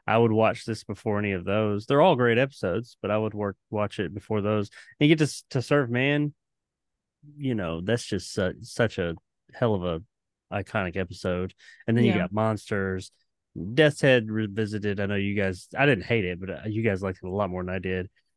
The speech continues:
Speaker 1: Shelter was great. Of course, The Invaders, uh,
Speaker 2: <laughs>
Speaker 1: number one. Um, that's where I'm currently sitting.
Speaker 2: So between, like, seven and, or, uh,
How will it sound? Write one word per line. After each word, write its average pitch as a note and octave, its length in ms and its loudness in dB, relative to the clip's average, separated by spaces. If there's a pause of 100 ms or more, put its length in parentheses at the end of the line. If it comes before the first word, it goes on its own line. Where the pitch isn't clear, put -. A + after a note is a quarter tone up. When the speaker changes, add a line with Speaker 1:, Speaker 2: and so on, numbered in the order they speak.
Speaker 1:
Shelter G#2+ 380 0
was G2 160 -2
great. G2 340 -2 (200)
Of A2 100 -12
course, A#2 220 0
The G2+ 80 -4
Invaders, E2 540 -8
uh, E2 140 -10 (600)
Speaker 2:
<laughs> G3+ 80 2 (1200)
Speaker 1:
number F#2+ 240 0
one. F#2 340 -4 (800)
Um, A#2+ 680 4 (1120)
that's E3 240 2
where B2 120 4
I'm G2+ 300 0 (360)
currently D#3+ 420 -4
sitting. D#3+ 360 -2 (960)
Speaker 2:
So B3 160 0
between, A3 340 4
like, G3 300 4 (420)
seven G3+ 380 0
and, F#3 260 -2 (140)
or, F#3+ 180 -6 (320)
uh, G3+ 140 2